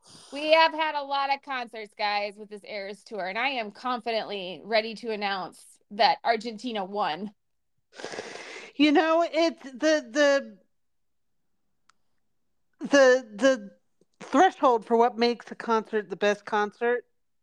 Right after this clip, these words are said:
Speaker 3: is, is, is pretty, is pretty narrow and it's pretty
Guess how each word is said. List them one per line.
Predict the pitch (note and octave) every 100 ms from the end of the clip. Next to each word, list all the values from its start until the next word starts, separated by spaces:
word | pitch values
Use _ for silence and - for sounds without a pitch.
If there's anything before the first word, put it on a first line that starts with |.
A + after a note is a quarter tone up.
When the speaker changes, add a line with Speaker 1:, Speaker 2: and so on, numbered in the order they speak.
| _ _
Speaker 3:
is, | B3+ G#3
is, | C4 C4+ B3
is | C4+ A#3+
pretty, | - F#4 F#4+ F#4 F4 C4 -
is | B3
pretty | - E4 E4+
narrow | C4 B3+ C#4 D#4 E4
and | C4+
it's | B3 -
pretty | - C#4+ C#4+ C#4 C4+ -